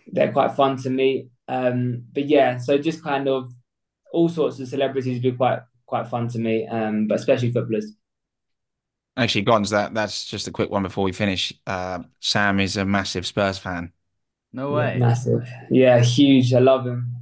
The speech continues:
Speaker 1: Um,
Speaker 3: Really?
Speaker 1: and,
Speaker 3: I, I
Speaker 1: uh,
Speaker 3: li-, I like them as well. So, uh,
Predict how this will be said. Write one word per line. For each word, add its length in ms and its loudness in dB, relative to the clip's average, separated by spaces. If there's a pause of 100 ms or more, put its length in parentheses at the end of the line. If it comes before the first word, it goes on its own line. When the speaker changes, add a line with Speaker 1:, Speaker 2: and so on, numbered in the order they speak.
Speaker 1:
Um, 300 -4
Speaker 3:
Really? 640 -4
Speaker 1:
and, 280 -2
Speaker 3:
I, 100 2
I 20 2
Speaker 1:
uh, 20 2
Speaker 3:
li-, 160 -2
I 140 -2
like 220 -2
them 160 -6
as 120 -10
well. 380 -6
So, 340 -12
uh, 300 -12